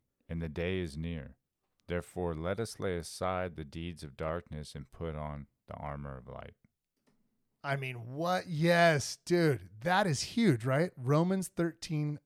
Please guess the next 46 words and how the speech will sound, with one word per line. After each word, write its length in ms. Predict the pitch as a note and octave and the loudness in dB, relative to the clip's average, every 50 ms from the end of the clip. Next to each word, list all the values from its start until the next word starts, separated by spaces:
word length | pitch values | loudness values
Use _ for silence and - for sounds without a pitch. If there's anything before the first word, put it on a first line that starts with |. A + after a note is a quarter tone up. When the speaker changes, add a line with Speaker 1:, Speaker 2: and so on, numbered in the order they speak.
| _ _ - | _ _ -16
Speaker 2:
twelve. 540 | - - - C3 C#3 C#3 G2 F2+ F2+ - - - | -12 -8 -6 -6 -6 -6 -6 -8 -14 -16 -12 -8
Speaker 1:
Yeah. 220 | E2 F2 E2+ D2 C2 - _ _ _ _ _ - | -4 -2 -2 -4 -4 -10 _ _ _ _ _ -4
Speaker 2:
"The 100 | - C3+ | -4 -2
night 400 | B2+ C3+ C#3 C#3+ C#3 D#3 F#3 G3+ - | 0 0 0 2 2 2 0 0 -2
is 180 | F3 D3+ C#3 E3 | -4 -6 -4 -4
almost 560 | E3+ C#3 D3 D#3 D#3 D#3+ E3+ F3+ - - - | -2 0 0 0 2 0 0 -2 -4 -6 -6
gone, 460 | - B2 G#2+ F#2+ F2+ F2 G2 G#2 A#2 _ _ _ - | -6 -6 -6 -6 -10 -12 -14 -16 -16 _ _ _ -14
and 160 | B2+ A#2 A2+ | -12 -12 -10
the 80 | A2+ A2 | -12 -14
day 380 | G2+ G2 - B2 A2+ A#2 B2 C3 | -12 -8 -8 -6 -6 -4 -4 -4
is 200 | C3 B2 A2 C3 | -4 -6 -6 -6
near. 420 | B2+ B2+ C3 C3 G#2+ F#2+ G#2+ _ _ _ _ _ _ _ _ _ _ _ _ _ _ _ _ _ _ _ _ _ | -6 -4 -4 -6 -6 -10 -12 _ _ _ _ _ _ _ _ _ _ _ _ _ _ _ _ _ _ _ _ _
Therefore, 480 | A#2 G#2+ B2 C3+ D3+ D3+ - - D3+ C3 | -8 -2 0 2 0 0 0 0 0 0
let 160 | B2+ B2+ C#3 C#3+ | 2 0 0 0
us 160 | C3+ - - | -2 -4 -6
lay 240 | A#2+ A#2 C3 C#3 D#3 | -6 -4 -2 -2 0
aside 460 | E3 D3 - - - D#3 D#3+ E3 D3+ C3+ | 0 -2 -2 -2 -4 -2 -2 -4 -4 -6
the 40 | |
deeds 320 | A#2+ A2 C#3 C3+ C3+ B2 B2+ | -8 -6 -4 -4 -4 -4 -4
of 140 | B2 G2+ G2 | -6 -6 -6
darkness 680 | G#2+ G2+ A2+ B2 C3 A#2 F2+ - - - - - - _ _ - | -10 -10 -10 -10 -14 -18 -18 -18 -18 -20 -20 -20 -20 _ _ -18
and 140 | - G#2 G#2+ - | -16 -16 -14 -14
put 180 | - - C3 A#2 | -14 -14 -12 -10
on 240 | A2 G#2+ A2 A2 | -10 -10 -10 -12
the 120 | G#2 G#2 - - | -12 -14 -16 -16
armor 320 | A2 G#2 G#2+ A2 G#2 F#2+ F#2 | -16 -14 -14 -14 -14 -14 -14
of 120 | F2+ F2+ | -14 -14
light." 360 | F2+ F2 F#2 F#2+ F#2 F2+ F2+ _ _ _ _ _ _ _ _ _ _ _ _ _ | -14 -14 -14 -14 -16 -18 -20 _ _ _ _ _ _ _ _ _ _ _ _ _
I 80 | - B2+ | -20 -20
mean, 80 | A#2 B2 C3 | -14 -8 -4
we 100 | D3+ F3 | -4 -4
can 160 | - D3 A#2 | -4 -6 -8
unpack 360 | G2+ F#2+ - - A2+ A2+ - - | -8 -8 -8 -8 -8 -8 -6 -6
that 180 | B2 A#2+ - | -8 -8 -6
thing 200 | - C3 C3 C#3 | -6 -6 -4 -4
all 120 | C#3+ C#3 D3 | -2 2 2
day. 80 | C#3 D3+ E3+ F#3 | 2 4 4 4
Speaker 1:
<laughs> 180 | F3+ - - - | 4 2 2 0
I 40 | A3+ | 0
Speaker 2:
Is 100 | - - | 2 6
this 80 | D#3 | 8
Speaker 1:
know. 120 | E3+ C#3+ A2+ | 8 8 8
Speaker 2:
the 60 | E3 | 8
next 260 | C#3+ D#3 D#3+ D3+ - D#3+ | 4 2 0 0 0 -2
episode? 340 | D3 D3 - - E3 G#2 A#2+ | -2 0 -2 -2 4 6 8
Speaker 1:
That's, 280 | A#2+ A2+ A2 - - | 8 8 6 2 -12